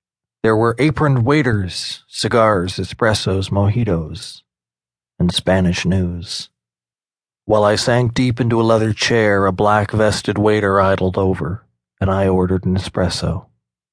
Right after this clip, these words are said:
"Yes, sir, one café," I said politely, nodding my head. Espresso was the default coffee here, and Americano was a bad word. When it arrived, I poured the coarse grains of Cuban sugar into the small cup and stirred them in.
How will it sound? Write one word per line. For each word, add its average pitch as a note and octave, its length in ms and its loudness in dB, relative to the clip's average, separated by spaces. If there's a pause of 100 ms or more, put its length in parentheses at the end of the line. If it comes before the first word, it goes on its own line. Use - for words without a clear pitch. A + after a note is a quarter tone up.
(520)
"Yes, C3 260 2
sir, A2+ 240 0
one A#2 320 2
café," G#2 580 2
I F2 120 0
said F2+ 320 -2
politely, F2+ 480 0
nodding F#2+ 360 0
my F#2 200 2
head. F#2+ 400 -2 (1200)
Espresso B2+ 540 2
was A#2 220 2
the A#2+ 80 0
default A2+ 420 0
coffee A2 400 2
here, G2+ 320 0
and G2 80 0
Americano G2+ 800 2
was G2 240 -2
a F#2+ 40 -6
bad G2+ 340 0
word. F2 600 -2 (1040)
When A2+ 120 0
it A2+ 100 0
arrived, A#2+ 540 4
I A2 120 2
poured A#2+ 280 0
the A#2 100 -4
coarse A2+ 360 0
grains G#2+ 500 0
of G2 140 -4
Cuban A2 340 0
sugar G2+ 420 0
into G2 140 0
the F#2+ 80 -2
small G2+ 400 2
cup - 400 0
and F#2+ 100 -2
stirred G2+ 380 -2
them G2+ 140 0
in. F#2 340 0